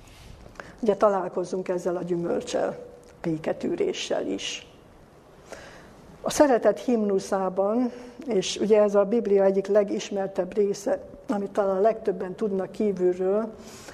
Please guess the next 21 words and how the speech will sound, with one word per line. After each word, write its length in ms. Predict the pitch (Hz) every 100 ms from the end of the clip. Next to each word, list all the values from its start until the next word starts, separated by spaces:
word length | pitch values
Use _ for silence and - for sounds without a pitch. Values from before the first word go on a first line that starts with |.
| - -
de 100 | 214
itt 140 | 269
is 160 | 226 -
figyeljük 480 | 294 233 208 208 208
meg, 320 | 208 208 214
hogy 160 | 208
a 80 | 196
felsorolásban, 920 | 190 240 220 214 196 190 185 185 202
amikor 280 | 196 190 190
jellemzi 580 | 202 254 233 196 185 196
a 80 | 180
szeretetet, 760 | - 196 185 190 185 190 196
az 140 | - 190
az 120 | 185
agapé, 580 | 240 208 196 190 190 185
az 140 | 175
isteni, 500 | 226 - - 180 180 -
Istentől 580 | 247 - 214 190 202 180
származó 600 | - 196 185 185 185 180
szeretet 520 | - 190 175 180 175
jellemzése, 840 | 196 190 190 196 202 196 - 220